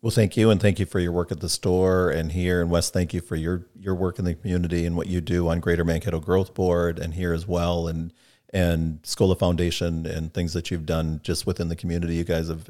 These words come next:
have done an awful lot. Um,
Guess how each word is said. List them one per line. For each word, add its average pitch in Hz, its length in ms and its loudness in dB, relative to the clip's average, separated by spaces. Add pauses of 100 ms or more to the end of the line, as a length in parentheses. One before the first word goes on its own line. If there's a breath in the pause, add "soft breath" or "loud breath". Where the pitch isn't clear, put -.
have 85 200 -10 (560)
done 92 180 2
an 82 100 2
awful 82 320 -2
lot. 78 380 -2 (220)
Um, 80 400 -6